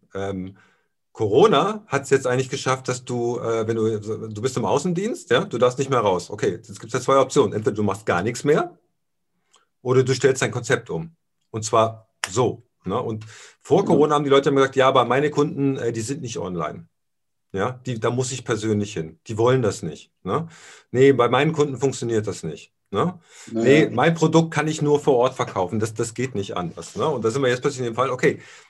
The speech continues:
Speaker 1: wenn du es nur vor Ort verkaufen kannst, bedeutet, du kannst es jetzt gar nicht mehr verkaufen. Ja, das heißt, du bist aus dem Markt. Oder du überlegst dir was anderes. Das heißt, wir mussten uns jetzt quasi von jetzt auf gleich umstellen. Und das ist quasi eine Revolution, die da im Außendienst passiert ist, äh, die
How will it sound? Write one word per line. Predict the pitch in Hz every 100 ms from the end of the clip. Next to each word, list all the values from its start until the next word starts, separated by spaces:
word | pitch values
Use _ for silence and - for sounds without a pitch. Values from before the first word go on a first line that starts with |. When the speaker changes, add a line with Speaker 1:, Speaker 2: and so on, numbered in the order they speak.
| _
Speaker 1:
wenn | 123 143
du |
es | 151
nur | 156
vor | 151
Ort | 139 143
verkaufen | 135 131 151
kannst, | 170 165
bedeutet, | 160 143 151 -
du |
kannst | - 139 -
es | 117
jetzt | 110 -
gar | 131 117
nicht | 98
mehr | 98 85
verkaufen. | 85 92 73 - - _ _ _ _ _ -
Ja, | 110
das | 131 120
heißt, | 110
du | 110
bist | 113
aus | 113 107
dem | 95
Markt. | 80 - _ _ _ _ _ _ _ _ _ _
Oder | 110 123
du | 127
überlegst | 120 117 117
dir | 113
was | 107 107
anderes. | 92 87 80
Das | 101 104
heißt, | 110
wir | 110
mussten | 123 -
uns | 127 131
jetzt | 131 -
quasi | 123 117
von | 113 110
jetzt | 160 -
auf | 139 -
gleich | 139 117 135 -
umstellen. | - 156 - 101 92 120 - - - - _
Und | - 104
das | 117
ist | 123
quasi | - 123 123
eine | 104 123 117
Revolution, | 120 123 120 110 151 208
die | 127
da | 110
im | 107
Außendienst | 101 117 110 104 107
passiert | - 104 110 104
ist, | 135 165 - -
äh, | 110 107
die | 120 123